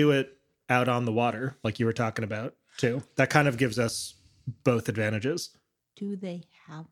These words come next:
Speaker 2: a boat?
Speaker 1: They seem like they're pretty rich. I hope they can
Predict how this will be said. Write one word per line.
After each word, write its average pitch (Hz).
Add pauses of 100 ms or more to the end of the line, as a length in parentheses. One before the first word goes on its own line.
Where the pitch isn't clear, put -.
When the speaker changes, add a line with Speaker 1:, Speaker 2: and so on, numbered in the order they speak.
Speaker 2:
a 285 (160)
boat? 349 (1300)
Speaker 1:
They 247
seem 240
like 208
they're 151
pretty 147
rich. 117
I 113
hope 120
they 127
can 107